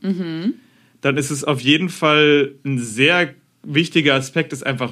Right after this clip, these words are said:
Speaker 2: wie krass, äh, fluide sein Gender und seine Sexualität in dieser Darstellung sind.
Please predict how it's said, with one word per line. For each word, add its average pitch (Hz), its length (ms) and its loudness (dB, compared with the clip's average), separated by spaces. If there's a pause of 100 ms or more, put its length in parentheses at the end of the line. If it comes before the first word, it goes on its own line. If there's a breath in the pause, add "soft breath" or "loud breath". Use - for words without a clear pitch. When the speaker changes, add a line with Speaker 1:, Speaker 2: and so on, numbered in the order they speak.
Speaker 2:
wie 123 280 -8
krass, - 720 -4
äh, 113 400 0
fluide 143 680 -2
sein 120 320 0
Gender 123 440 0
und 175 200 0
seine 120 280 -2
Sexualität 117 720 -4
in 98 280 -6
dieser 104 280 -2
Darstellung 104 600 -2
sind. 123 260 -4